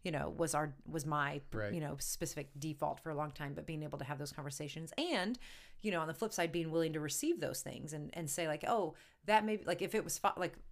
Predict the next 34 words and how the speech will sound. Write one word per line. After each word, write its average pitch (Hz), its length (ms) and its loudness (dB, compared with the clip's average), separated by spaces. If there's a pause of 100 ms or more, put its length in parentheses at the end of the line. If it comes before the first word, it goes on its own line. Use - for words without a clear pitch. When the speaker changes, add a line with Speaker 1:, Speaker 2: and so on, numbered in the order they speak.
(200)
Speaker 1:
tables 208 320 2
turned, 214 300 2
if 170 80 0
it 170 60 0
was 156 100 -4
Father's 196 340 4
Day, 165 120 2
maybe 170 320 0
wouldn't 160 180 0
have 139 80 -6
been 156 140 -4
that 143 140 -4
big 147 120 -4
of 139 80 -6
a 143 40 -2
deal 160 200 4
to 143 180 -8
you, 147 120 -4
but 143 140 -6
to 147 100 -2
understand 123 340 2
Speaker 2:
Right. 101 100 2
Speaker 1:
that - 120 -6
for 160 100 0
me, 147 320 4
it 147 120 -4
was 147 340 -2
for - 120 -8
Mother's 139 300 -4
Day - 120 -8
or - 80 -4
Speaker 2:
Yep, 120 40 -2 (160)
Speaker 1:
something. - 180 -10 (140)
Speaker 2:
totally. 120 520 -2